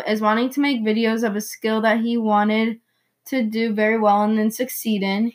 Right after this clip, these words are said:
He also wanted to make money off of posting videos to help his family get out of poverty.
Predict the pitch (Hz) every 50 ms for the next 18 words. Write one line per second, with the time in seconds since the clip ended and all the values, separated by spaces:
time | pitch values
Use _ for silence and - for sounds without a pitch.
0 | _ _ - - 254 247 254 262 - 302 311 302 302 294 - 269 247 247 247 -
1 | 233 220 220 226 233 233 226 220 226 226 220 214 220 - 233 208 214 - - 240
2 | 233 226 208 208 202 214 208 214 - 226 220 214 196 202 202 208 - 202 202 196
3 | 202 208 208 214 202 196 196 190 190 190 185 180 180 _ - 202 190 190 190 208
4 | 220 240 262 269 269 262